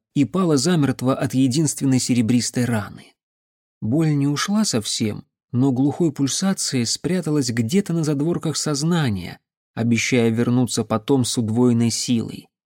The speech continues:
"Хотя разве будет это потом?" — пронеслись мысли с насмешкой. Демоны чуть отступили, глядя на мертвые туши своих сородичей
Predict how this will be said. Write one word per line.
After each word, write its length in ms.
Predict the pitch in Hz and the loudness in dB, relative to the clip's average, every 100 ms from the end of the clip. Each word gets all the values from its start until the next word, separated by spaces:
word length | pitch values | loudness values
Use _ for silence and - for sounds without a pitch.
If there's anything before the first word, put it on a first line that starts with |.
| _ _ _ _ | _ _ _ _
"Хотя 440 | - 135 - 147 | -8 -6 -2 0
разве 400 | 131 131 113 113 | 2 2 0 -2
будет 460 | 123 151 226 175 - | -2 2 2 2 -2
это 180 | 226 113 | -4 -6
потом?" — 600 | - 113 - 113 107 107 - _ _ | -6 -8 -4 -4 -2 -6 -12 _ _
пронеслись 640 | - 127 120 110 123 117 - | 0 2 4 2 0 0 2
мысли 360 | 117 110 123 | 0 0 -2
с 120 | 113 | -4
насмешкой. 800 | 123 117 123 110 110 - 113 - _ _ _ _ _ _ _ _ _ - | -4 -4 -2 -4 -4 -8 -12 -16 _ _ _ _ _ _ _ _ _ -6
Демоны 640 | 113 113 156 190 202 220 | 0 2 4 6 6 4
чуть 260 | - 190 | 2 2
отступили, 840 | 208 - - 226 - 143 107 98 - _ _ - | 2 0 -2 -2 2 2 2 0 -8 _ _ -4
глядя 400 | 123 123 127 123 | 2 4 4 4
на 100 | 127 | 4
мертвые 440 | 127 123 107 120 | 4 2 2 0
туши 340 | 110 135 117 123 | 2 0 0 0
своих 340 | - 123 117 | 0 0 0
сородичей 800 | - 123 156 143 113 - 113 107 | 0 0 2 2 0 0 -2 -4